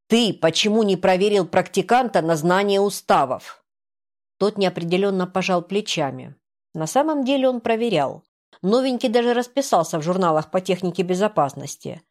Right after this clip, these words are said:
Но они оба прекрасно знали, что данные подписи бесполезны. Еще ни одна из них не остановила человека от глупостей.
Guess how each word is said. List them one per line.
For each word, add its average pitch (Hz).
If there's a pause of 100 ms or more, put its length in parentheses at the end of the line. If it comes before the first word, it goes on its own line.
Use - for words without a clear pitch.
(300)
Но 233
они 294
оба 240
прекрасно 240
знали, 196
что 190
данные 247
подписи 240
бесполезны. 151
Еще 208
ни 285
одна 247
из 175
них 277
не 190
остановила 190
человека 196
от 190
глупостей. 151